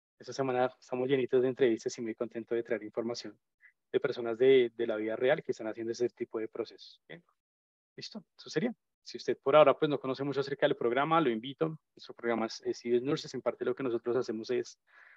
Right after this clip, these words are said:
apoyar a enfermeros a que lleguen a Estados Unidos. Ese es nuestro único objetivo, ¿sí? Y, mm, si quiere iniciar el proceso, bienvenido. Está todo en redes.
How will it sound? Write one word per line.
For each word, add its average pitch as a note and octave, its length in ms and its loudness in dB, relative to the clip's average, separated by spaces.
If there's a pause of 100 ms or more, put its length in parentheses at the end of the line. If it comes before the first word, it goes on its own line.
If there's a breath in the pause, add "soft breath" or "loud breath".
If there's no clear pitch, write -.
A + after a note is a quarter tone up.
(240 soft breath)
apoyar B2+ 280 0
a A#2+ 40 0
enfermeros A#2 460 -2
a B2+ 60 0
que C#3 120 -12
lleguen A2+ 180 -2
a C3+ 40 -2
Estados B2 360 0
Unidos. G3+ 260 -2
Ese B2+ 200 -2
es B2+ 80 0
nuestro C3 260 -4
único A2 220 -10
objetivo, D#3+ 420 -10 (220)
¿sí? - 140 -12 (680 soft breath)
Y, G#2+ 680 -2
mm, G2+ 400 -12
si - 100 -18
quiere B2 160 2
iniciar C3 220 -2
el B2 100 -4
proceso, D3 380 0
bienvenido. C3 520 -4 (240)
Está A2+ 180 -8
todo A2+ 220 -4
en A2 100 -8
redes. F3 460 -2